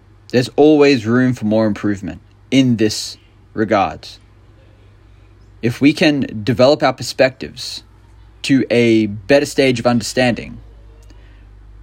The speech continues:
then it's our responsibility to do so. And I've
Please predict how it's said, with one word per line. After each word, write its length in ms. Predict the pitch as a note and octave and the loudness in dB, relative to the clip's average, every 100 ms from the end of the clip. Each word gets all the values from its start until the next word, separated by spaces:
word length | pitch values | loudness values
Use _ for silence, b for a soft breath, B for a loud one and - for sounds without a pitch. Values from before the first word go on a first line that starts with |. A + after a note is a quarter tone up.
| - - | -20 -12
then 160 | - A#2+ | -2 -2
it's 120 | A#2 | 0
our 320 | B2 A#2 A#2 | 2 2 2
responsibility 1040 | G#2 A2 - C#3+ D#3 G#2 C3 C#3+ F#2 E2+ - - _ - - - | 0 -4 0 0 0 0 2 2 0 -8 -14 -20 _ -20 -20 -16
to 100 | - | -10
do 160 | G#2+ A#2+ | -4 -4
so. 320 | - D#2+ - - - B B B | -4 -10 -12 -20 -20 B B B
And 120 | A2+ | -2
I've 160 | A2+ G2 | -2 -2